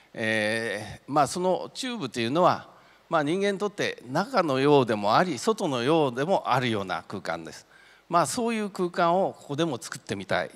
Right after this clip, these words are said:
と考えました。はい。えー、外のランドスケープが、まあ、そのまま中に入ってくるような、えー、公園がそのまま、あー、この建築の中まで入ってるような、そういう建築を、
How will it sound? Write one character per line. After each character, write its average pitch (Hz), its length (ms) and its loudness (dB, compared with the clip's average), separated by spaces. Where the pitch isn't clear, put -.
と 147 100 4
考 107 280 -6
え 90 60 0
ま 82 120 -4
し - 80 -6
た。 - 100 -4
は - 220 -2
い。 87 100 -6
え 117 540 0
ー、 - 40 -16
外 131 280 -4
の 131 260 2
ラ 120 120 2
ン 123 80 -2
ド 120 100 -6
ス - 140 -12
ケ 113 160 -4
ー 101 40 -10
プ 107 140 -14
が、 120 440 -2
ま 107 160 -2
あ、 92 60 -2
そ - 120 -8
の 110 120 -6
ま 101 140 -4
ま 95 120 -8
中 110 260 -2
に 180 80 -8
入 156 160 -4
っ - 20 -8
て - 140 -20
く - 140 -12
る - 40 -12
よ 71 120 -10
う - 40 -20
な、 - 80 -20
え 92 540 -2
ー、 - 80 -20
公 123 200 -2
園 123 180 -4
が 123 240 0
そ 123 140 -8
の 139 80 -2
ま 180 120 0
ま、 165 320 2
あ 131 300 2
ー、 - 20 -20
こ 123 120 -8
の 110 160 -8
建 131 160 0
築 - 160 -8
の 107 80 -4
中 135 240 -2
ま 104 100 -4
で 95 60 -6
入 131 160 -8
っ - 20 -14
て - 160 -16
る 101 60 -8
よ 87 100 -6
う 73 40 -12
な、 69 120 -14
そ - 280 -10
う 175 60 -4
い 165 60 -2
う 151 100 -4
建 120 240 -8
築 - 260 -10
を、 175 160 -4